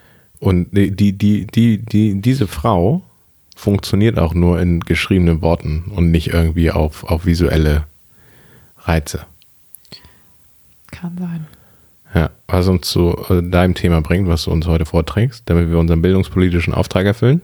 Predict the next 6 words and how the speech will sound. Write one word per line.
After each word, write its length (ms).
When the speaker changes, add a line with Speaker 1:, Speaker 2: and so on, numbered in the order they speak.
Speaker 2:
<laughs> 300
Speaker 1:
Ähm, 640
wir, 400
weil 420
wir 240
haben, 380